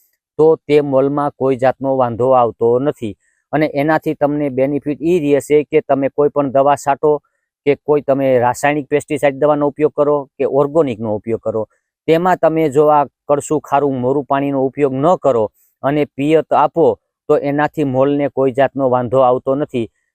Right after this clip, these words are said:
જે તે કંઈ ખારી, આ ખારા પાણીવાળી જમીન હોય, મોરા પાણીવાળી જમીન હોય કે કળસા પાણીવાળી જમીન હોય,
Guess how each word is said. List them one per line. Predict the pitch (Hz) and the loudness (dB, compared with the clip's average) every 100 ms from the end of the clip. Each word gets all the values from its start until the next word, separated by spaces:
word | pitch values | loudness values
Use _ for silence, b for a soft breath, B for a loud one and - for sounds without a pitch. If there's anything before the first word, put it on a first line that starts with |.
| 110 | -16
જે | - 147 | 2 2
તે | 156 160 | 4 0
કંઈ | - 156 151 | 0 -2 -2
ખારી, | - 135 139 147 | -6 -4 0 2
આ | 135 | 0
ખારા | - 143 143 | -2 -2 -2
પાણીવાળી | 135 135 135 131 135 | -2 -2 2 2 2
જમીન | 117 131 135 | 0 -2 -2
હોય, | 131 135 135 | 0 0 0
મોરા | 120 117 135 | -2 0 0
પાણીવાળી | - 131 131 127 127 | 0 -4 -2 -2 -2
જમીન | 117 131 131 | -4 -4 -4
હોય | 127 131 131 | 0 -2 -2
કે | 123 | -6
કળસા | - 123 127 147 | -2 -4 0 -2
પાણીવાળી | - 123 120 120 120 | 0 -4 0 -2 -2
જમીન | 113 117 131 | -4 -4 -2
હોય, | 156 135 | 2 0